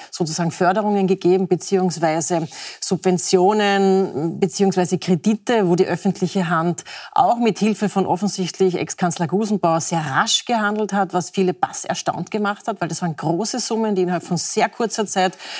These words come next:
über die Bühne gegangen sind. Also das sind die Dinge, wo ich dann hellhörig werde und genauer,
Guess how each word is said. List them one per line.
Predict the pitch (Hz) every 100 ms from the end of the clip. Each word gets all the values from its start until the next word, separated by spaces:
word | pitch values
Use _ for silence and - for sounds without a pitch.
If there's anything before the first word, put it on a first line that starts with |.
| - -
über | 190
die | 190
Bühne | 180 202 202
gegangen | 190 180 170 180
sind. | 180 185 185 - - -
Also | 196 214
das | 226
sind | 233
die | 208
Dinge, | 226 226
wo | 180
ich | - -
dann | 160
hellhörig | 151 147 151 147 156
werde | 151 147 160
und | 160
genauer, | 196 170 151 165